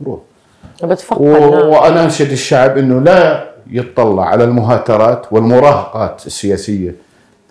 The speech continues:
Speaker 1: الخارجية والداخلية،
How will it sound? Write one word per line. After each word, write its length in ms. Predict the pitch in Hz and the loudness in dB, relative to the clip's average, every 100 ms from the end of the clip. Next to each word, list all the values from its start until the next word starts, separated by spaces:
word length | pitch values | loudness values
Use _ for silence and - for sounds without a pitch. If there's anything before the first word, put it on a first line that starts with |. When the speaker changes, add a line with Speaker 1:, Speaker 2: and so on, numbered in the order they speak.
| - | -12
Speaker 1:
الخارجية 800 | 87 - 101 95 87 101 98 135 139 _ _ - | -12 -6 -4 -4 -4 -6 -8 -10 -16 _ _ -4
والداخلية، 840 | 190 156 165 - 131 110 95 87 | -4 0 0 0 -4 -4 -6 -8